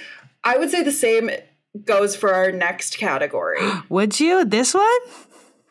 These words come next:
Speaker 1: I, I would say I genuinely learn.
Speaker 2: Okay, well, without further ado, our next, our next category, everyone, in the syllabus of academia, is for the boys.
Speaker 1: Absolutely,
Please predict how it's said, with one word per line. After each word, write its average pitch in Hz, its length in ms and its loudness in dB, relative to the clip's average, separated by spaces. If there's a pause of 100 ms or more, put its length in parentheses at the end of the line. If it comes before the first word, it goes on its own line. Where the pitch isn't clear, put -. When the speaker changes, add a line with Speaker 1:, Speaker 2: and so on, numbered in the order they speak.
(340)
Speaker 1:
I, 233 120 2
I 277 280 2
would 392 200 0
say 277 500 2
I 240 200 2
genuinely 262 600 2
learn. 202 460 0
Speaker 2:
Okay, 185 560 -2
well, 156 260 0
without 214 380 0
further 180 260 0
ado, 156 300 0
our 214 320 0
next, 190 580 -4
our 185 160 0
next 185 220 -2
category, 151 580 -2
everyone, 143 420 -2
in 143 140 -4
the 151 80 -4
syllabus 156 560 -4
of 151 140 -4
academia, 139 760 -6 (840)
is 202 120 -2
for 302 200 0
the 302 100 0
boys. 160 840 0 (1080)
Speaker 1:
Absolutely, 311 800 2